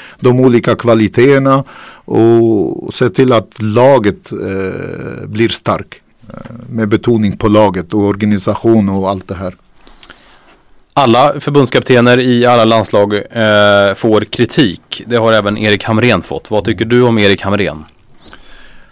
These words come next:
Speaker 1: Jag tycker att Erik har gjort det bra. Framförallt så är han positiv i sin syn på fotbollen, och det gillar jag. Men, eh, det kanske inte alltid det passar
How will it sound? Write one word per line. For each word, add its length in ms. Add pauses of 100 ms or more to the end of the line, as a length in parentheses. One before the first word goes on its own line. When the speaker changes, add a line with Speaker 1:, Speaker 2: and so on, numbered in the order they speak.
(160)
Speaker 1:
Jag 300
tycker 300
att 260
Erik 400
har 120
gjort 200
det 100
bra. 300
Framförallt 600
så 140
är 100
han 140
positiv 580
i 60
sin 220
syn 480
på 100
fotbollen, 540
och 80
det 100
gillar 300
jag. 380
Men, 360
eh, 100
det 200
kanske 340
inte 220
alltid 300
det 120
passar 480